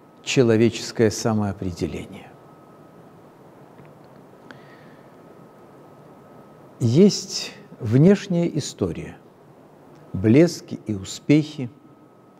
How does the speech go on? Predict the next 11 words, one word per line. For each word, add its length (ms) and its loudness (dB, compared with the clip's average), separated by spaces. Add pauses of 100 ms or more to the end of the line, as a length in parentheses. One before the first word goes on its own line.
(240)
взлёты 640 4
и 40 0
падения. 720 -4 (1800)
И 120 4
есть 600 4 (120)
история 640 4
невидимая, 720 -4 (1160)
история 920 4 (120)
пробуждения 1120 0 (580)
человеческой 840 0
совести, 680 -12